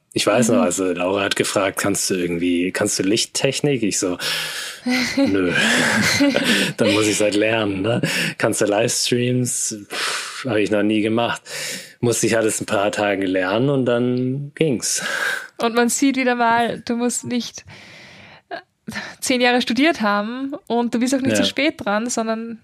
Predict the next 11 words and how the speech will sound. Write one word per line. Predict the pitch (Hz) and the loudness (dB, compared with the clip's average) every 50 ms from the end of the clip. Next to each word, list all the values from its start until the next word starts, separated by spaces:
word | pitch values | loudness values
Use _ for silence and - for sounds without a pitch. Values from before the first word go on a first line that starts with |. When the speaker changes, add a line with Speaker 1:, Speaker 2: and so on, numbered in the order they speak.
| _ _ - _ | _ _ -20 _
Speaker 2:
es | - - - | -12 -12 -10
kommt | - - 247 247 240 | -8 -8 -8 -6 -4
einfach, | - - 214 226 220 | -4 -4 -2 -2 -4
wie | 226 | -4
es | 220 - - | -6 -6 -6
kommt. | - 214 214 233 233 - - _ | -8 -8 -8 -8 -12 -14 -16 _
Manchmal, | 214 214 226 220 - 240 233 233 233 208 | -2 -2 -2 -2 0 0 2 2 2 2
manchmal | 208 226 226 220 - 233 226 220 | 2 0 0 0 0 2 2 4
auch | 214 220 220 | 4 2 2
nach | 226 233 - | 0 -2 0
dem | - 233 226 233 | 0 0 0 0